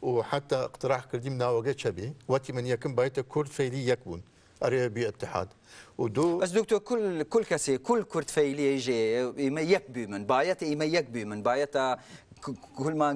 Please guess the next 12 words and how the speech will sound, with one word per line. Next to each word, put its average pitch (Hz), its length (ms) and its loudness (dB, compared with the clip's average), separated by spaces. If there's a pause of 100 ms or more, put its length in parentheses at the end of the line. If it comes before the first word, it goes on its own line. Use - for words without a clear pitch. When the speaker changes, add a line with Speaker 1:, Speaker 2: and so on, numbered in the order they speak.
Speaker 2:
گرد 160 240 -2
بیمن 135 280 0
لە 131 120 2
ناو 139 120 4 (120)
یەک - 100 -2 (280)
منەظەمە. 107 400 -2
یعنی، 127 140 0 (100)
یە 165 80 2 (160)
فقط 156 240 -2 (100)
ئیوە 151 280 0
نایژنێ. 104 380 -2 (280)
کول 220 120 4